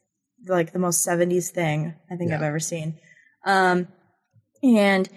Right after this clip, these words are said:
Speaker 1: they're chasing her across this field, and she, like, runs over this bridge where there's, like, this water, and this one guy, like, gets pushed off, and he, like,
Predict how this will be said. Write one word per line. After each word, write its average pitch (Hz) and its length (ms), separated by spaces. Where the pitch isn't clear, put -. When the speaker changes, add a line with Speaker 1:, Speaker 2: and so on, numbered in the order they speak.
Speaker 1:
they're 226 120
chasing 220 460
her 214 160
across 202 300
this 175 200
field, 262 480
and 208 140
she, 190 260
like, 175 180
runs 196 320
over 185 220
this 170 180
bridge 240 440
where 196 140
there's, 170 200
like, 160 160
this 165 180
water, 214 600
and 190 360
this 185 160
one 190 260
guy, 185 460
like, 156 480
gets 180 180
pushed - 400
off, 180 380
and 190 100
he, 170 220
like, 151 200